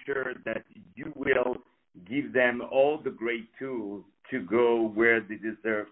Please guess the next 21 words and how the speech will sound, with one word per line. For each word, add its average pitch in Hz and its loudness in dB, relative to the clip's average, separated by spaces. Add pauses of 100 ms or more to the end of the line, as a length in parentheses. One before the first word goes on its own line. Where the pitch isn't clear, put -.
to 113 -8
go 120 0
and 107 -4
to 113 -8
be 113 -2
where 104 -2
they 104 -2
deserve 104 -4
to 104 -8
be. 107 -8 (380)
And 120 2
I 123 6 (200)
really 175 -4
want 143 -6
to 127 -6
thank 165 -4
you 123 -6
for 113 -2
the 107 -6
great 127 -2
time 120 2